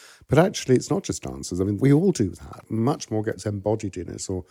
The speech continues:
goes to a lower part of the brain where things are just there when you need them, like to remember how to walk. What I'm talking about, the art of forgetting, it's when we lose confidence in our memory and we,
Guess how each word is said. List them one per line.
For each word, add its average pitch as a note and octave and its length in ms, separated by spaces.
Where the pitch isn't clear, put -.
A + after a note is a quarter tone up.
goes C#3 220
to C3 120
a - 20
lower C3 280
part A#2 340
of A2 60
the G#2 60
brain G#2+ 320
where G#2 180
things A2+ 280
are A2 60
just G#2+ 240
there F2 220
when G2+ 180
you G#2 100
need A2+ 260
them, - 200
like F#2+ 140
to - 120
remember G2+ 240
how G2 140
to G2+ 140
walk. G2+ 440
What C#3+ 160
I'm D#3+ 140
talking E3 240
about, A#2 160
the G#2+ 120
art A2+ 180
of - 60
forgetting, - 800
it's - 340
when A2+ 180
we A2 180
lose A2+ 240
confidence - 480
in G2+ 80
our F#2 80
memory G#2+ 440
and G#2+ 120
we, A2+ 160